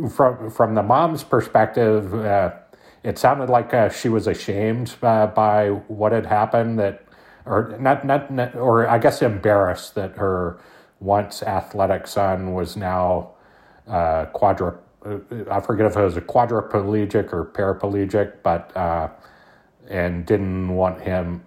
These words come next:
in her view, didn't wanna put him through the humility of being front page news. So,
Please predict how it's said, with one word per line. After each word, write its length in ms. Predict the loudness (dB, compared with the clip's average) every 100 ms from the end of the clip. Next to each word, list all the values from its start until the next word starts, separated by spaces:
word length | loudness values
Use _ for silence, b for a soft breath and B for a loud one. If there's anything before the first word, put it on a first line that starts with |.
| _ -6
in 160 | -2
her 260 | 2 4 4
view, 240 | 2 0
didn't 260 | 2 0 0
wanna 280 | 0 0 -4
put 380 | -2 -4 -4 -8
him 440 | -4 -2 -2 -6
through 220 | -6 -6
the 100 | -6
humility 920 | -6 -8 -8 -4 -2 -2 -4 -4 -6 -10 _ b b b b b -6
of 600 | -2 0 -2 -6 -14 _ _ _ -6
being 380 | -4 -4 -6 -10
front 340 | -6 -6 -6
page 500 | -10 -8 -12 -16 -20 _ _ _ -14
news. 680 | -10 -8 -8 -10 -12 -16 -20
So, 500 | -14 -6 -6 -6 -8